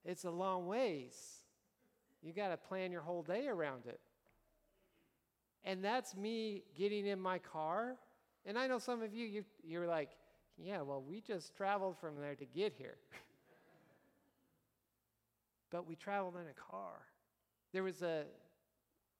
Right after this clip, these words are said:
thing on the news about the longest flight right now. It's nineteen hours. And it's to Singapore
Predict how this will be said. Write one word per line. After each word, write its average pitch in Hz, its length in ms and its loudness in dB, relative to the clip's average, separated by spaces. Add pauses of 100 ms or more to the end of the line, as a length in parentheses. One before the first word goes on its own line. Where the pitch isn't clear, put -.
(100)
thing 190 180 0
on 175 100 0
the 165 80 -4
news 165 340 -2
about 156 300 0 (540)
the 156 60 -6
longest 175 580 0
flight 175 300 -2
right 170 180 -6
now. 160 240 -6 (480)
It's - 240 -20
nineteen 147 540 -8 (120)
hours. 147 520 -10 (1700)
And 156 180 -4
it's 151 200 -6
to - 100 -14
Singapore 147 680 -6